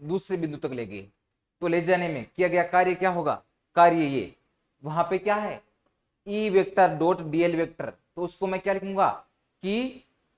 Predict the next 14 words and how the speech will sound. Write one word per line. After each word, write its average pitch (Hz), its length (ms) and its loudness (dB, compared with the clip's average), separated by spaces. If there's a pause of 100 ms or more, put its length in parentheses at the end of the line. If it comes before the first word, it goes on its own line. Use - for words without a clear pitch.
विद्युत 175 220 -2
क्षेत्र, 196 400 0 (2500)
विद्युत 151 280 -6
क्षेत्र 185 400 -6
के 185 180 -12 (1900)
रेखा 196 300 -6
समाकलन 151 480 -12
के 101 180 -20
क्यू - 1400 -12
गुणा 185 260 -2 (100)
के 190 160 0 (520)
बराबर 143 320 0
होता 117 280 -8
है। 92 180 -14